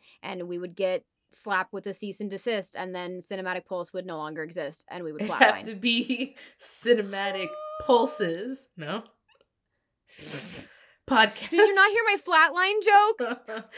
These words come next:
Speaker 2: I did. There's so many things
Speaker 1: Okay.
Speaker 2: happening in my brain all at once.
Speaker 1: I'm sorry. I'm sorry. I'm not sorry. So, yeah. Um, okay.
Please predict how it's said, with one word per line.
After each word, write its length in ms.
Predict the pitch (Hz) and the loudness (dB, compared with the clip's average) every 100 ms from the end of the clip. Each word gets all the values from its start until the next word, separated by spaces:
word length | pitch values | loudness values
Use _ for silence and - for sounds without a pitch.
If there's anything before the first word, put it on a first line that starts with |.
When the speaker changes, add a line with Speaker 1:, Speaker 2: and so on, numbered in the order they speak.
| - - | -10 4
Speaker 2:
I 180 | 494 494 480 | 8 8 4
did. 380 | 466 466 466 440 - - 415 - | 2 4 2 -4 -8 -18 -18 -2
There's 240 | 453 453 427 | 4 4 4
so 140 | 427 | 0
many 140 | 403 392 | -2 -4
things 80 | 320 | -2
Speaker 1:
Okay. 80 | 294 | 2
Speaker 2:
happening 360 | 349 359 359 | 4 4 2
in 60 | 349 | -8
my 120 | 330 | -8
brain 260 | 302 330 330 | -4 -4 -2
all 140 | 320 | -4
at 140 | 330 330 | -6 -8
once. 480 | 330 330 - - - - - - | -8 -8 -10 -12 -14 -20 -20 -12
Speaker 1:
I'm 180 | 359 294 | -10 -4
sorry. 580 | 247 170 120 370 330 262 _ _ _ _ - | 0 0 2 0 0 -4 _ _ _ _ -10
I'm 100 | 330 | -6
sorry. 220 | 330 285 | -2 -2
I'm 80 | 254 | -2
not 140 | 226 - | -6 -10
sorry. 260 | - 320 - _ _ _ _ _ _ _ _ _ _ _ - | -14 -20 -20 _ _ _ _ _ _ _ _ _ _ _ -16
So, 480 | - 262 226 214 202 | -4 0 0 0 -2
yeah. 240 | 180 107 - _ _ _ | -4 -6 -8 _ _ _
Um, 600 | 254 247 233 220 220 226 - _ - | -2 0 0 -2 -4 -8 -14 _ -4
okay. 340 | 254 240 208 | 2 2 2